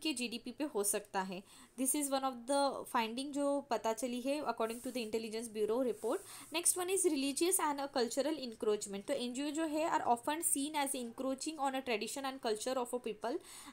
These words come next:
and as well as misuse करते हैं उनका influence to sell a foreign narratives and push करते हैं वेस्टेड इंटरेस्ट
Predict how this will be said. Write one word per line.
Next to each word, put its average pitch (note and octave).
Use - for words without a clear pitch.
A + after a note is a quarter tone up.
and C#4
as C#4+
well F4
as F4
misuse E4
करते C#4
हैं D#4
उनका D4+
influence C4
to -
sell A#3
a -
foreign A#3+
narratives G3
and B3
push F#4+
करते D#4+
हैं E4+
वेस्टेड B3
इंटरेस्ट C4